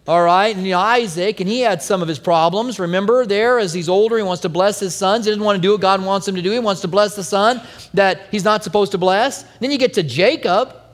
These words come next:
and when I study the life of Jacob, the biggest thing for me is not that I want to be like Jacob, but I'm afraid I am like him.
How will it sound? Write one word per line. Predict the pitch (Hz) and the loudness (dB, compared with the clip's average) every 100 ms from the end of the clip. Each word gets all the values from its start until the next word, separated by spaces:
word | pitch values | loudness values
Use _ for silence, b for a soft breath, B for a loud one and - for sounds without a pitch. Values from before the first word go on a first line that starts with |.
| _ _ | _ _
and | 185 | 0
when | 254 311 | 2 2
I | 285 | 0
study | - 262 240 | 0 0 2
the | 220 | 0
life | 208 202 | 0 0
of | 185 | -2
Jacob, | 160 254 285 196 | -2 0 0 -4
the | 165 | -4
biggest | 254 254 - | -4 -4 -2
thing | 247 | -4
for | 196 | -2
me | 196 233 302 - B B | -2 -2 -4 -8 B B
is | 202 | 0
not | 247 302 | 2 4
that | 247 | 2
I | |
want | 190 185 | 2 2
to | 147 | 0
be | 240 | 0
like | 320 240 | 2 2
Jacob, | 185 175 185 | 0 -2 -2
but | 196 | 0
I'm | 196 | 0
afraid | 185 233 226 | -2 2 2
I | 208 | 2
am | 247 370 330 | 2 2 2
like | 220 147 | 0 0
him. | 135 | -4